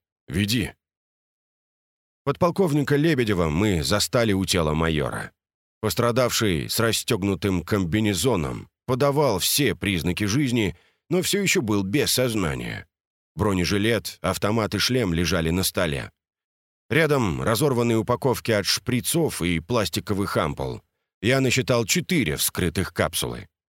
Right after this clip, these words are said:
"Я вколол ему всё, что было", — пожаловался офицер. "Безрезультатно. Что за яд такой, ума не приложу, но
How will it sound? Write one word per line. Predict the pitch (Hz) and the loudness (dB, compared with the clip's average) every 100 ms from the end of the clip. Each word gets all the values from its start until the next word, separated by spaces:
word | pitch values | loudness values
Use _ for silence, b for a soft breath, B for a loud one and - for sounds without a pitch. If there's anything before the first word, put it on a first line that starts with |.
| _ _ _ _ _ _ _ | _ _ _ _ _ _ _
"Я | 90 117 117 | -2 0 0
вколол | - 135 139 131 | 2 4 4 4
ему | 123 120 | 4 2
всё, | - 117 | 2 0
что | - 120 | 0 0
было", — | 107 80 65 57 - _ - | 0 0 -2 -6 -10 _ -4
пожаловался | 95 90 78 73 76 - 76 | 0 2 2 0 0 0 0
офицер. | 90 82 71 57 - _ - | -2 -4 -6 -8 -16 _ -8
"Безрезультатно. | 80 110 110 85 82 82 82 - 69 - - - _ _ _ _ | 0 2 2 0 0 0 0 -2 -2 -6 -10 -12 _ _ _ _
Что | - - 139 | -4 0 2
за | 127 151 | 4 4
яд | 165 156 117 | 4 4 2
такой, | 131 123 165 123 | 0 0 2 4
ума | 92 117 135 135 | 4 4 4 4
не | 98 | 2
приложу, | 80 110 110 85 64 58 - | 2 0 2 0 -4 -6 -8
но | 76 95 101 | -2 0 0